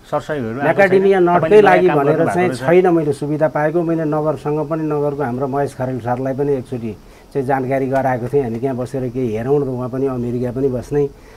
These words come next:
Speaker 2: र उहाँसँग नि भनेको थिएँ, उहाँलाई पनि टाइमको व्यस्तताले होला।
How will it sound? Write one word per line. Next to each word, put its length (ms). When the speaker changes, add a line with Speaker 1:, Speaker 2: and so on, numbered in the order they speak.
Speaker 2:
र 80
उहाँसँग 420
नि 120
भनेको 300
थिएँ, 80
उहाँलाई 280
पनि 180
टाइमको 420
व्यस्तताले 560
होला। 320